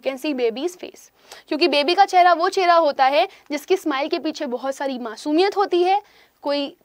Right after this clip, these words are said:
कनिंगनेस नहीं होती, कोई चालाकी नहीं होती। और ये जो बचपन होता है हमारा, ये एक forgotten place में चला गया है, क्योंकि जैसे जैसे हम बड़े हो गए वैसे वैसे हमारे साथ ये बचपना भी खो गया।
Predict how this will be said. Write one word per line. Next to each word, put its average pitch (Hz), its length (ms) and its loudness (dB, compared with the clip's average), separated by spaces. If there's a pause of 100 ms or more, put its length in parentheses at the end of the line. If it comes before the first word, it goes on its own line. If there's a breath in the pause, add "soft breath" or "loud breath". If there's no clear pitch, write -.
(160)
कनिंगनेस 370 500 6
नहीं 381 140 2
होती, 349 240 -2
कोई 294 180 -6
चालाकी 254 420 0
नहीं 381 200 4
होती। 359 340 0 (360 loud breath)
और 381 260 4 (260 soft breath)
ये 359 420 2
जो 480 100 6 (140)
बचपन 427 440 2
होता 285 180 0
है 254 120 0
हमारा, 226 400 -8 (400 soft breath)
ये 285 240 2
एक 427 220 -2
forgotten 311 680 2
place 302 300 -4
में 359 160 -2 (180)
चला 262 260 0
गया 285 180 -2
है, 339 160 -2
क्योंकि 302 240 -6
जैसे 247 260 -6
जैसे 370 220 -2
हम 339 220 2
बड़े 311 180 -2
हो 330 140 2
गए 330 160 0 (300 soft breath)
वैसे 277 200 -6
वैसे 285 180 -2
हमारे 262 240 -4
साथ 247 220 -6
ये 247 60 -6
बचपना 240 380 -10
भी 320 140 -6
खो 262 240 -10
गया। 208 180 -16